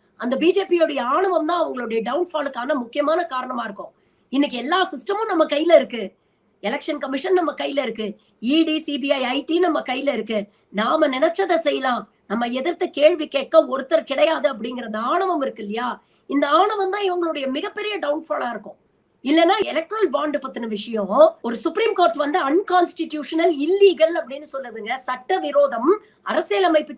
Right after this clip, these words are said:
சட்டத்துக்கு எதிரானது அப்படின்னு சுப்ரீம் கோர்ட் தீர்ப்பு வந்ததுக்கு அப்புறமும் நிர்மலா சீதாராமன், "நாங்க ஆட்சிக்கு வந்தா மீண்டும் எலக்ட்ரல் பாண்ட்ஸை வந்து நடைமுறைப்படுத்துவோம்" அப்படின்னு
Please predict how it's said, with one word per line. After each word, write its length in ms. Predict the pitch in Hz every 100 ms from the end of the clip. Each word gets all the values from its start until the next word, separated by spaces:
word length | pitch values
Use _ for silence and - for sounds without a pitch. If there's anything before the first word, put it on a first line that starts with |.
| 240
சட்டத்துக்கு 360 | - 269 220
எதிரானது 540 | 226 311 339 285 262 277
அப்படின்னு 320 | 202 226 302
சுப்ரீம் 420 | - 254 349 349
கோர்ட் 340 | 302 226 220
தீர்ப்பு 460 | 220 339 349 233 214
வந்ததுக்கு 340 | 277 339 330
அப்புறமும் 640 | 220 - 311 247 208 - - - _ _ _ _ _ _ -
நிர்மலா 460 | 294 392 453 453 381
சீதாராமன், 580 | 330 294 254 208 240 392
"நாங்க 260 | 302 277
ஆட்சிக்கு 420 | 262 370 415 453
வந்தா 260 | 320 269 370
மீண்டும் 460 | 320 311 359 403 427
எலக்ட்ரல் 460 | 311 320 349 349
பாண்ட்ஸை 300 | 262 269 269
வந்து 200 | 254 285
நடைமுறைப்படுத்துவோம்" 880 | 330 262 359 330 285 240 226 254 262
அப்படின்னு 220 | 226 -